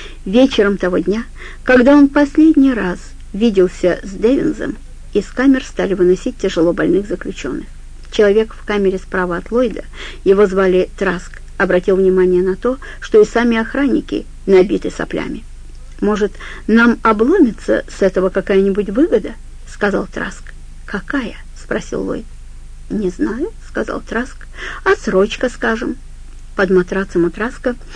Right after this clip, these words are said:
было спрятано шесть косяков. Четыре из них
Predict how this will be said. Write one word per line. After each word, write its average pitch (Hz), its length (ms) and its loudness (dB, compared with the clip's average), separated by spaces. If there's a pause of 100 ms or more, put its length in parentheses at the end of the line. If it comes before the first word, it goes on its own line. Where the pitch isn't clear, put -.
(240)
было 277 220 8
спрятано 262 720 2
шесть - 420 0
косяков. - 460 -6 (760)
Четыре 240 440 2
из - 100 -4
них - 200 -2